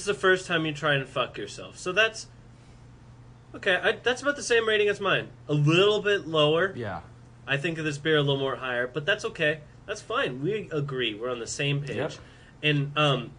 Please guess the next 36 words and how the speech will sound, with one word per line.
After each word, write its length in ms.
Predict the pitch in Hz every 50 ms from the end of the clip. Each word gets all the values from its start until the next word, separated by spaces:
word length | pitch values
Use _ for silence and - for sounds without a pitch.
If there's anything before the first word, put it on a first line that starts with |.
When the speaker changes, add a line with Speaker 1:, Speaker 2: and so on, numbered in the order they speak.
| - 139 127 -
Speaker 1:
Dan 400 | 165 175 190 220 240 240 240 190 -
sent 460 | - - - 180 170 170 170 - 107 127
in 520 | 147 147 147 147 143 143 143 135 131 127
Speaker 2:
His 160 | 127 135 131 135
rating? 440 | 151 165 170 170 180 185 180 - - - - - - - - - - - -
Speaker 1:
a 440 | 147 143 139 135 131 127 127 127 123 - - - - - -
thing, 340 | 202 190 180 165 165 175 143
and 100 | 175 196
let 100 | 220 233
me, 160 | 269 240 180 170
let 100 | 214 226
me 80 | 240
get 200 | 196 170 185 165
it. 140 | 156 151 135 - - - - - - -
Speaker 2:
Oh, 120 | 208 175
sweet. 340 | - - 175 190 185 123 101
Wow, 80 | 113 139
Speaker 1:
So, 140 | 185 180 170
Speaker 2:
I 80 | 156 -
didn't, 180 | 104 101 - -
I 60 | - 98
didn't 140 | 104 95
know 120 | 98 107 104
about 200 | 98 92 92 -
this. 260 | 87 82 - - - - - - -
Speaker 1:
first 340 | - - 214 233 269 247 - 208
of 80 | 170
all, 240 | 180 156 151 151 151
he 220 | 139 143 165 170
says 520 | 165 - - 185 165 160 160 151 147 147 - - - - - -
that 300 | 156 156 151 147 147 - - -
I'm 140 | 175 208 208
not 160 | 196 170 139
a 40 | 123
beer 240 | - 139 143 139 127
guy. 360 | - 127 110 107 107 113 117